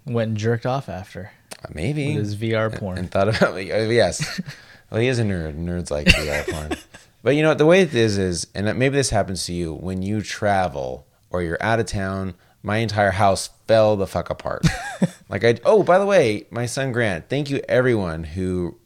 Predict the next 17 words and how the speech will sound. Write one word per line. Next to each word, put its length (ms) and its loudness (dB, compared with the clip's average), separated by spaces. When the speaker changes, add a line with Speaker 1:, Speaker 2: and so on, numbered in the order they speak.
Speaker 2:
sent 260 -6
him 140 -4
money 320 -4
for 80 -4
Speaker 1:
Yeah. 160 4
Speaker 2:
Saint 200 -2
Baldrick's. 380 -2
He 140 -6
came 220 0
in, 100 0
like, 160 -2
fourth 360 -4
place 380 0
in 100 -6
the 100 -4
entire 420 -2
school. 540 -6